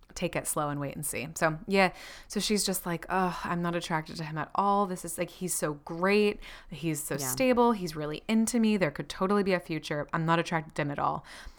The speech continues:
Speaker 1: But he
Speaker 2: Yeah.
Speaker 1: says it later. He's like, "I know I'm no Jon Bon Jovi."
Speaker 2: <laughs>
Speaker 1: And so he's saying,
Speaker 2: Which
Speaker 1: like,
Speaker 2: is
Speaker 1: "I know
Speaker 2: exactly
Speaker 1: I'm"
Speaker 2: what the ladies like.
Speaker 1: Yeah.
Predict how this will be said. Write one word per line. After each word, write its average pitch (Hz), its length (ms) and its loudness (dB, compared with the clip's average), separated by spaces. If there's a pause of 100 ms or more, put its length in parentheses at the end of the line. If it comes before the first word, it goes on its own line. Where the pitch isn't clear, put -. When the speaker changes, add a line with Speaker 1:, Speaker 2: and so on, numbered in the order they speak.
(200)
Speaker 1:
But 370 120 4
he 427 60 8
Speaker 2:
Yeah. 427 40 6
Speaker 1:
says 277 160 2
it - 80 0
later. 160 260 2
He's 185 180 -2
like, 196 280 0
"I 294 140 0
know 190 180 2
I'm 156 140 0
no 151 160 -2
Jon 147 340 -2
Bon 143 260 -2
Jovi." 151 560 0 (500)
Speaker 2:
<laughs> - 340 2
Speaker 1:
And 185 160 2
so 202 120 2
he's 214 240 4
saying, 156 260 4
Speaker 2:
Which 147 120 2
Speaker 1:
like, 147 60 0
Speaker 2:
is 185 140 0
Speaker 1:
"I 180 40 4
know 170 60 4
Speaker 2:
exactly 175 340 10
Speaker 1:
I'm" 190 60 6
Speaker 2:
what 185 140 6
the 151 100 4
ladies 160 380 2
like. 139 420 -2 (220)
Speaker 1:
Yeah. 233 540 8